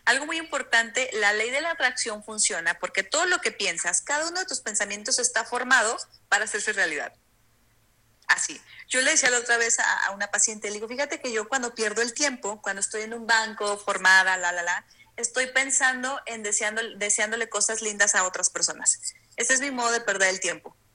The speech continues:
En vez de, 'Ay, está lleno, ay, la gente, ay, el covid, todo esto', no. Simplemente digo, 'Ay, ojalá y mi hermano le vaya bien. Ay, mi amiga tan esto.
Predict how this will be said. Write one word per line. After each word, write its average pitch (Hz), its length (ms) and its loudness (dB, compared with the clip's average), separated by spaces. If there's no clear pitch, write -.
En 220 140 2
vez 220 160 4
de, 208 80 -2
'Ay, 196 220 0
está 185 240 -6
lleno, 226 580 -6
ay, 196 200 -2
la 185 120 0
gente, 233 580 -2
ay, 208 180 0
el 180 140 -6
covid, 247 560 -6
todo 240 220 2
esto', 285 480 2
no. 170 240 -4
Simplemente 233 440 -2
digo, 196 220 -2
'Ay, 202 180 0
ojalá 190 240 0
y 196 80 -6
mi 202 80 -4
hermano 196 240 0
le 196 100 2
vaya 175 240 2
bien. 165 200 -8
Ay, 226 280 0
mi 214 100 -10
amiga 190 300 -6
tan 185 200 -8
esto. - 300 -4